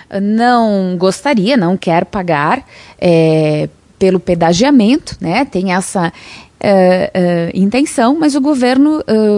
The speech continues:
nos apresentou lá um estudo de que nesse momento o governo vive uma situação até mais favorável, uma vez que a dívida com a União está suspensa, uma vez que as reformas que foram, eh, realizadas,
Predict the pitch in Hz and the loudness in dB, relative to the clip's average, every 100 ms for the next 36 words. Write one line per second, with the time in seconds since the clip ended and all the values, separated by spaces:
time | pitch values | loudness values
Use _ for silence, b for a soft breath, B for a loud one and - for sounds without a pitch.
0 | 190 196 214 254 247 220 214 208 196 220 | -2 -2 0 0 0 -2 -2 0 0 0
1 | 240 233 247 294 415 - 254 320 349 - | 0 0 0 -2 -4 -6 -4 0 0 0
2 | 247 226 233 233 220 220 220 202 208 202 | 0 0 0 0 2 0 0 0 2 2
3 | 202 196 180 196 226 185 156 B B B | 2 0 0 0 2 2 -2 B B B
4 | - 226 220 - 214 202 214 202 190 - | 2 2 2 0 -2 -2 -2 -2 -2 0
5 | 190 185 180 - 190 294 247 226 294 330 | 0 0 -2 -4 -2 0 2 0 0 -4
6 | 311 B B B - 226 233 208 226 226 | -6 B B B -2 2 2 2 2 2
7 | - - 220 185 - 185 190 175 254 214 | -2 0 2 2 -2 -2 0 2 2 2
8 | 190 - 190 190 185 185 - 175 185 - | -2 0 0 2 0 0 -4 -8 -8 -10
9 | - 175 214 247 233 262 277 B B - | -6 -4 0 0 0 -4 -6 B B -2
10 | 214 226 202 214 233 - 226 202 214 - | 2 2 2 2 2 0 -2 0 -2 0
11 | 208 214 233 208 185 - 190 208 208 202 | 0 2 2 -2 -4 -8 -6 -2 -2 -2
12 | 185 165 185 180 180 175 202 196 175 185 | -4 -4 0 2 2 2 2 2 0 2
13 | 208 202 160 - | 2 2 0 0